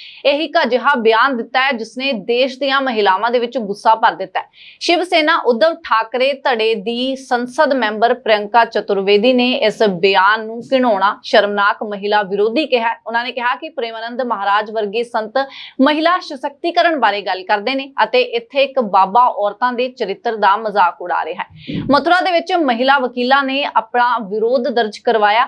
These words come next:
ਅਤੇ ਇੱਕ ਪੁਤਲਾ ਵੀ ਸਾੜਿਆ। ਲੋਕ ਕਹਿੰਦੇ ਨੇ ਕਿ ਅਜਿਹੇ ਬਿਆਨ ਨਾ ਸਿਰਫ ਗੁਰੂ ਦੀ ਸ਼ਾਨ ਨੂੰ ਘਟਾਉਂਦੇ ਨੇ, ਸਗੋਂ ਸਮਾਜ ਨੂੰ ਵੀ ਜ਼ਹਿਰੀਲਾ ਬਣਾ ਦਿੰਦੇ ਨੇ। ਜਿਵੇਂ ਹੀ ਮਾਮਲਾ ਗਰਮਾਇਆ,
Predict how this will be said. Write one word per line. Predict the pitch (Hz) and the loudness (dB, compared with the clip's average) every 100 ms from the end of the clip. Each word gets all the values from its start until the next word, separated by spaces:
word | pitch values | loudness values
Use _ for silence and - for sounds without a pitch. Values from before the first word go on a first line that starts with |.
| - | -2
ਅਤੇ | 208 226 | -4 -2
ਇੱਕ | 226 247 | -2 -4
ਪੁਤਲਾ | - 214 220 190 | -4 -4 2 2
ਵੀ | 175 | 0
ਸਾੜਿਆ। | 180 160 151 - - | -2 -4 -2 -6 0
ਲੋਕ | 220 240 247 | 2 2 0
ਕਹਿੰਦੇ | 254 262 269 311 | -2 -2 0 -2
ਨੇ | 285 | -2
ਕਿ | 294 254 | -2 0
ਅਜਿਹੇ | 220 233 240 | 0 0 0
ਬਿਆਨ | 214 214 208 233 226 | 2 2 2 0 -2
ਨਾ | 190 | -2
ਸਿਰਫ | 185 214 226 | -2 -4 -2
ਗੁਰੂ | 208 190 190 | -2 -2 -2
ਦੀ | 202 233 247 | -2 -2 -4
ਸ਼ਾਨ | - 196 208 | 0 2 2
ਨੂੰ | 262 277 | 0 -4
ਘਟਾਉਂਦੇ | 254 277 226 208 | 0 0 2 0
ਨੇ, | 247 | 0
ਸਗੋਂ | 277 240 277 | -2 0 0
ਸਮਾਜ | 285 240 214 214 214 | -2 0 0 0 -2
ਨੂੰ | 226 202 | -8 -4
ਵੀ | 240 269 - - - | -4 -6 -12 -10 -2
ਜ਼ਹਿਰੀਲਾ | 226 277 269 247 | 0 2 2 0
ਬਣਾ | 214 190 165 | 0 -4 -8
ਦਿੰਦੇ | 160 175 185 | -10 -10 -10
ਨੇ। | - - | -12 -6
ਜਿਵੇਂ | 233 285 | 0 0
ਹੀ | 302 339 | 2 2
ਮਾਮਲਾ | 294 202 208 240 | 2 2 2 2
ਗਰਮਾਇਆ, | 240 220 208 196 220 | 2 0 0 2 0